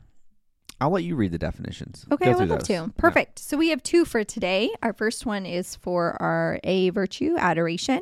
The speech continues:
Speaker 2: Um, adoration is the worship paid to God, external homage or respect shown publicly, accompanied with the highest reverence. So it, you'll notice we have adoration and reverence.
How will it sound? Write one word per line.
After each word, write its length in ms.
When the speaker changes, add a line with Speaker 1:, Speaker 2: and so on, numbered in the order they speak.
Speaker 2:
Um, 340
adoration 580
is 180
the 120
worship 440
paid 280
to 140
God, 380
external 800
homage 720
or 140
respect 520
shown 280
publicly, 760
accompanied 800
with 140
the 80
highest 640
reverence. 920
So 240
it, 140
you'll 180
notice 300
we 80
have 140
adoration 500
and 480
reverence. 680